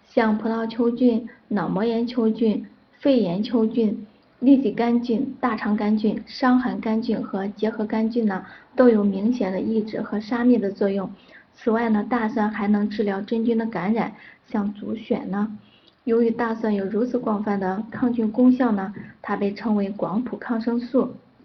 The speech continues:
无论是我们生活的环境呢，还是工作的环境，都有细菌的存在，我们需要保护好自己，不能让细菌呢有可乘之机，侵害我们的身体。所以在日常的生活中呢，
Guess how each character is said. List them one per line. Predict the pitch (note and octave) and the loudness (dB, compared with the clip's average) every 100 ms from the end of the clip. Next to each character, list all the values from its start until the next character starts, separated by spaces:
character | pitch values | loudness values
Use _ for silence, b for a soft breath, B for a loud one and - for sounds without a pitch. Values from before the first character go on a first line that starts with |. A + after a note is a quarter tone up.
| _ _ _ | _ _ _
无 | C4 A#3 | 2 6
论 | A#3+ B3 | 6 6
是 | |
我 | B3 G#3 | 6 6
们 | G#3 G#3+ | 4 2
生 | - B3+ B3 | 2 6 6
活 | A#3+ | 6
的 | G#3+ | 2
环 | G#3 F#3+ G#3 | 0 0 0
境 | G3+ | -2
呢， | F#3+ F#3+ | -2 -4
还 | G3+ G3 | -4 -4
是 | G#3 | -4
工 | G#3 A3 A3+ | -2 -2 0
作 | A3+ | 0
的 | G#3 | 0
环 | G#3 F3 F3+ | -2 -4 -4
境， | F3+ F3 | -4 -4
都 | A#3 A3+ | -2 0
有 | G3 | 0
细 | G3+ - A#3 | -2 -4 0
菌 | C4 | 4
的 | A#3 G3+ | 4 2
存 | G#3+ F#3+ | -4 -4
在， | F#3+ F#3 B B B B B | -2 -4 B B B B B
我 | G#3 | 0
们 | G3 A3 | 2 0
需 | G#3 A3+ | 2 2
要 | G#3 | 2
保 | G#3 - - | 2 -2 -6
护 | - A#3+ | -4 -2
好 | A#3 - | -2 -6
自 | - A3 | -2 -4
己， | G#3 - - - | -2 -10 -10 -2
不 | B3 | 0
能 | G3+ | 0
让 | G3 F#3 | -2 -4
细 | G#3 - G3+ | -6 -6 -2
菌 | G#3+ | -2
呢 | F#3+ F#3 | -2 -2
有 | F#3 | -4
可 | F#3 - - | -4 -8 -6
乘 | A3+ G3 | -4 -4
之 | - G3+ | -4 -6
机， | - G#3 G#3+ B B B B | -2 0 0 B B B B
侵 | - A#3+ A#3+ | 0 2 2
害 | A3 | 2
我 | G3 D3+ | 0 0
们 | F#3 | -2
的 | G3+ | -2
身 | - C4 C#4+ | 2 4 4
体。 | - - - b b b | 2 -8 -8 b b b
所 | - G#3+ | -4 2
以 | G#3+ G#3+ | 4 4
在 | G#3+ G#3 | 2 2
日 | A#3 | 0
常 | G#3+ G#3 G3+ | 0 -2 0
的 | G#3 | 0
生 | G3+ A3+ A#3 | 0 -2 0
活 | G3+ | 0
中 | G#3 G#3+ | 2 2
呢， | G3 G3+ | 2 0